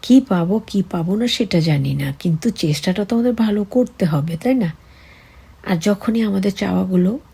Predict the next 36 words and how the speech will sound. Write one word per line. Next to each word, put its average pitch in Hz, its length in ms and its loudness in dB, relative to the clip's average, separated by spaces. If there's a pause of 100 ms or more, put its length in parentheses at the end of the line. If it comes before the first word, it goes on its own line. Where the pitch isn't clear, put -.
(460)
পাওয়ায় 170 280 0 (100)
পূরণ 180 260 2
হবে 180 320 -4
না, 185 220 -2 (380)
কষ্ট - 320 -4
পাবো, 294 280 -2
সেটা 240 280 -2
স্বাভাবিক, 202 500 -2 (760)
কিন্তু 196 180 2
ওই 202 80 6
আপুদের 190 400 2
মতো 185 260 -2
করে 180 240 -2
বলবো, 180 460 -2 (440)
নিরাশ 165 480 0
হব 185 160 -2
না, 202 240 -2 (840)
আল্লাহর 170 360 2
কাছে 185 340 -4
তাওয়াক্কাল 170 500 -2
তো 190 140 -6
করবো, 202 300 -4
আশা 180 420 -4
করবো 202 280 -4
তিনি 160 300 0
আমাদের 170 320 -4
ভালো 160 340 -4
কিছু - 320 -8
দান 147 300 -6
করবেন। 160 480 -12 (720)
তাহলে 214 360 2
আজকের 196 320 -2
ভিডিওটা 208 340 -2
এই 170 80 4
পর্যন্তই 185 580 -2
থাক। 196 220 -6